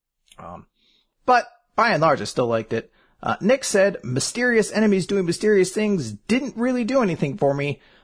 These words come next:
Boruto's sparring session with Naruto was okay, but the misdirection with him leaving his arm behind the wall was so cool, it made me wish they'd saved the trick for a much more important fight." So,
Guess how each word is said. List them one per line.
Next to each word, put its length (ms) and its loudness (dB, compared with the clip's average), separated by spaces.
Boruto's 400 -2
sparring 300 0
session 220 -2
with 80 -10
Naruto 320 2
was 140 -2
okay, 300 0
but 160 -2
the 60 -10
misdirection 500 0
with 140 -8
him 240 -2
leaving 260 0
his 120 0
arm 200 0
behind 360 2
the 60 2
wall 220 2
was 160 -8
so 220 0
cool, 400 2
it 180 -12
made 280 0
me 100 0
wish 220 0
they'd 200 -4
saved 320 -2
the 60 -2
trick 260 -2
for 160 -2
a 40 0
much 200 -2
more 140 0
important 380 -4
fight." 260 0
So, 300 -4